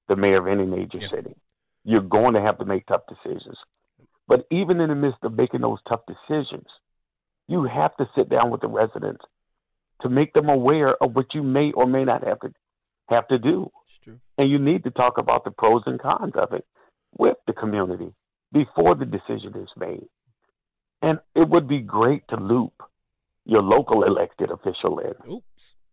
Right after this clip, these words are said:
Speaker 1: This was sprung on not just myself, but our, our state senator in the district, who happens to be the Senate president, our state represent-, representative of the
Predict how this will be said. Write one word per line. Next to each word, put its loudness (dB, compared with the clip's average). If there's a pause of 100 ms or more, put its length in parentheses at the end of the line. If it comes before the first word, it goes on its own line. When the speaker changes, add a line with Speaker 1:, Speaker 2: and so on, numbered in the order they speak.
(160)
Speaker 1:
This 4
was 2
sprung 2
on 4
not 0
just -6
myself, 2 (800)
but 4
our, 4
our 4
state 4
senator 4
in 2
the 0
district, 0
who -2 (240)
happens 2
to -4
be 2
the -6
Senate 0
president, 0 (1120)
our 2
state 4
represent-, 0 (140)
representative 0
of 4
the -8